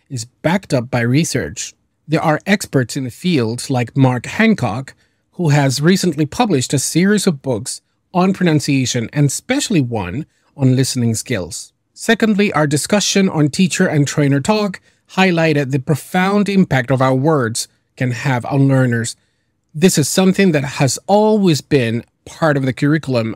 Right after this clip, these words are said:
of pre-service training programs like celta or post-service training courses like Delta. Lastly, our conversation on native speakerism, a topic which is, as I said, it's very dear to me,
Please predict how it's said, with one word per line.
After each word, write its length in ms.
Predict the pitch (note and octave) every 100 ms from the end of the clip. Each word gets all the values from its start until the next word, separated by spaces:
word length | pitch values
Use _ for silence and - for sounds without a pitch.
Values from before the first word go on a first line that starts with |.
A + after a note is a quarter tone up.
| -
of 240 | C#3+ B2 C3
pre-service 760 | - A3+ A#3+ - E3+ C3+ B2 -
training 300 | C#3 B2+ A#2+
programs 520 | C3+ A#2+ A#2+ A#2 -
like 160 | B2+ A#2
celta 520 | - D#3 D#3 E3+ D#3+ _ -
or 160 | D3+
post-service 1080 | C3 - F3 D#3+ C3+ - - C3+ A#2+ A#2 A2 -
training 340 | - B2+ A#2+
courses 460 | A#2 C3 A2+ C3 -
like 200 | A#2+ A2
Delta. 420 | A2+ A2+ G#2+ A#2+ - _ _ _
Lastly, 540 | D#3+ F3 F3+ F#3 D#3+ D#3
our 140 | C#3
conversation 720 | - F#3 E3+ - D#3 C#3 D3+
on 240 | C#3 C#3 C#3+
native 260 | F3 F3+
speakerism, 840 | - - D3 B2+ B2 A#2 B2 B2 B2+ -
a 60 | C#3+
topic 680 | - A3 A#3 C3 A2 - _ _ _ _
which 240 | C#3+ B2
is, 220 | B2 - -
as 180 | C3
I 140 | B2+ B2+
said, 420 | - D3+ B2 A#2+
it's 220 | C#3+ D3
very 500 | C#3 C3 F3+ G#3 E3
dear 240 | B2+ B2 A2+
to 120 | A#2+
me, 280 | A2+ F#2+